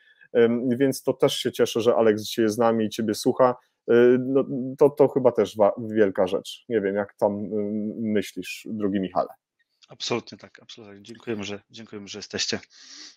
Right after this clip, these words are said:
Speaker 1: Ma-, Marcin Górecki, y, no, no witaj Marcinie, no też kolejny człowiek, który ogromnie dużo, y,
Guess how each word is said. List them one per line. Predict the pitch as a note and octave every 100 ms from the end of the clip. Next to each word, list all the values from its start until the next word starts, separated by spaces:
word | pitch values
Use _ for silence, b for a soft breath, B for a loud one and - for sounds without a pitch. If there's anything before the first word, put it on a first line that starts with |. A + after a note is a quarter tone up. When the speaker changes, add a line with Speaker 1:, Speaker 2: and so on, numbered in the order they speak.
| _
Speaker 1:
Ma-, | C3+ A#2+ D#3 E3+
Marcin | F#3+ F#3 F#3+
Górecki, | D3+ D3+ C3+ - C3
y, | A#2+ - C#3 C#3
no, | D#3 -
no | F3 F3
witaj | G#3 G#3 D#3+
Marcinie, | D3+ - C3 A2
no | C3
też | D#3 G#3+ -
kolejny | - E3 D3+ C#3 C#3
człowiek, | - D3+ D3 C#3+
który | - C#3+ C3+ C3+ -
ogromnie | C#3 D3 D#3 D3
dużo, | C3+ C3
y, | B2+ _